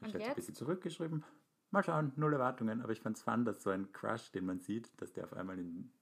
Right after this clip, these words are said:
Speaker 1: den
Speaker 2: Mega.
Speaker 1: D Ms ist. Weil so oft hab ich das auch nicht.
Speaker 2: We will keep you posted.
Speaker 1: Ja.
Speaker 2: Also wenn nächste Woche dann schon irgendeine neue Story da ist, Georg, ich möchte sie wissen.
Speaker 1: Du bist die Erste.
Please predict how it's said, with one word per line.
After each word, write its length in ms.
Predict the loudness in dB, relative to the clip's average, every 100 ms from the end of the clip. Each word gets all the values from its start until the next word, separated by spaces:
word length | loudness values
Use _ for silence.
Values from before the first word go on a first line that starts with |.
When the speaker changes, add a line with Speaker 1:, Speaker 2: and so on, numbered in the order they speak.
| -6
Speaker 1:
den 80 | -2
Speaker 2:
Mega. 160 | 0 0
Speaker 1:
D 60 |
Ms 180 | -2 -2
ist. 220 | -6 -8 _ -14
Weil 160 | -10 -6
so 120 | -6
oft 160 | -8 -10 -10
hab 80 | -10
ich 60 |
das 120 | -8 -10
auch 160 | -8
nicht. 180 | -12 -16 _
Speaker 2:
We 180 | 0 2
will 100 | 2
keep 280 | 0 -2 -2 -2
you 80 | -4
posted. 520 | -2 -2 -4 -8 -8 -10 -20 _ _
Speaker 1:
Ja. 240 | -2 -2 -4 -16 _ _ _ -4
Speaker 2:
Also 260 | -4 -2
wenn 160 | -4 -2
nächste 320 | -2 -4 -4
Woche 240 | -4 -4
dann 240 | -2 0 0
schon 200 | -2 -4
irgendeine 300 | -2 -2 -2
neue 180 | -4 -6
Story 320 | -6 -4 -2
da 160 | 0 -2
ist, 160 | -4
Georg, 240 | -4 -4 -6
ich 140 | -12
möchte 420 | -8 -6 -6 -6
sie 140 | -4 -4
wissen. 320 | -6 -10 -16 _ _ _ _ _ -20 -10
Speaker 1:
Du 80 | -6
bist 200 | -4 -4
die 60 |
Erste. 400 | -4 -4 -4 -6